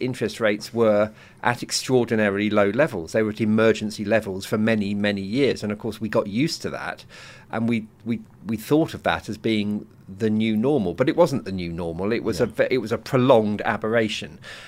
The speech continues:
Speaker 1: and if, and if interest rates now stay at three or four percent, five percent, you know,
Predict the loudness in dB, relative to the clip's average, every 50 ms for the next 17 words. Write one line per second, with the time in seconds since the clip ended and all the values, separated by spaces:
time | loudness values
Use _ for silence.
0 | -10 0 2 4 4 4 4 2 0 -6 -2 0 2 2 4 2 0 -2 -4 -4
1 | -2 -2 0 2 2 2 2 4 4 4 4 4 2 -2 -6 -6 0 2 4 4
2 | 4 4 4 2 2 0 -2 2 6 6 8 8 8 6 2 0 -4 -6 -6 -6
3 | -8 -6 -2 0 0 0 0 -2 -2 -4 -2 -4 -6 -2 0 0 0 0 -2 -6
4 | -12 -16 -20 -20 -20 -20 -20 -20 -20 -8 0 2 2 2 2 0 -6 -2 0 2
5 | 2 2 0 -4 -10 -16 -20 -20 -20 -20 -20 -14 -6 0 4 4 4 4